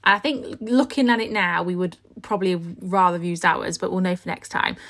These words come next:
But the one we borrowed had a main sleeping bit that would sleep four. And it was, like, a blackout tent, which was really good, like, that compartment. Um, so we basically put the kids in there on a double blow up together.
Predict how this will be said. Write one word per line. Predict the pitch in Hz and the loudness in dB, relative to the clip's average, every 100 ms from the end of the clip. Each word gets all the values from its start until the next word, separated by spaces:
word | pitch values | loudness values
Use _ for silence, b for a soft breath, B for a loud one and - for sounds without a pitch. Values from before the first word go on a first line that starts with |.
| B B B | B B B
But | - | -6
the | 208 | 2
one | 262 | 4
we | 302 | 4
borrowed | 262 233 180 | 2 2 0
had | 185 196 | -2 -4
a | |
main | 214 233 254 262 | -2 0 0 -2
sleeping | - 233 - 175 | -4 -4 -4 -10
bit | 170 170 202 180 196 | -8 -4 -4 -6 -12
that | - | -12
would | 185 | -10
sleep | - 214 - | -8 -8 -6
four. | - 185 175 269 254 _ _ _ _ _ - | -6 0 2 0 -2 _ _ _ _ _ -8
And | 240 | -4
it | 220 | -4
was, | 196 | -4
like, | 202 | -6
a | 196 | -6
blackout | 208 208 - 226 226 - | 0 0 0 -2 -2 -4
tent, | - 277 240 | -2 -2 -2
which | - | -8
was | 185 | -6
really | 175 185 170 165 | -4 -4 -4 -6
good, | 180 - | -8 -8
like, | 160 | -6
that | - - | -8 -8
compartment. | 175 185 170 - - - B B B B - | -8 -6 -6 -6 -10 -12 B B B B 0
Um, | 196 190 190 | 2 2 -2
so | 220 | -2
we | 214 254 | -2 2
basically | 269 262 - 240 | 2 0 -6 -8
put | - 208 175 - - 220 | -4 -2 -2 -6 -16 -12
the | 214 | -14
kids | - 285 269 285 | -8 -6 -6 -4
in | 277 | 0
there | 262 240 | 2 2
on | 233 | 0
a | |
double | 226 208 180 | -2 -2 -2
blow | 185 | -4
up | 160 | -6
together. | - - - - 190 | -8 -10 -6 -4 -4